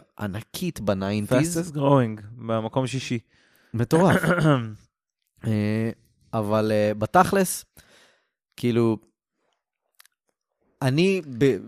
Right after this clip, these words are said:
Speaker 1: ברוב המקומות שמצאתי את הסיפור הזה, זה היה כל הסיפור, בקטע של, אה, הנה חברה ענקית, והנה פרסומת אחת שהקריסה את החברה,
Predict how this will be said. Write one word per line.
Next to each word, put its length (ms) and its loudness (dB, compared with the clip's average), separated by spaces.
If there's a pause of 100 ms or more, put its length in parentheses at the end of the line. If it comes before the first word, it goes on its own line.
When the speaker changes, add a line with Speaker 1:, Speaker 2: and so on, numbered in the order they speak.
(160)
Speaker 1:
ברוב 800 2
המקומות 480 0
שמצאתי 540 -2
את 80 -8
הסיפור 420 0
הזה, 240 2 (680)
זה 320 4
היה 180 8
כל 200 6
הסיפור, 480 -2
בקטע 320 -2
של, 340 0
אה, 160 -8
הנה 200 -4
חברה 400 -4
ענקית, 480 2
והנה 220 -2
פרסומת 500 -2
אחת 240 0
שהקריסה 800 0
את 100 -6
החברה, 480 0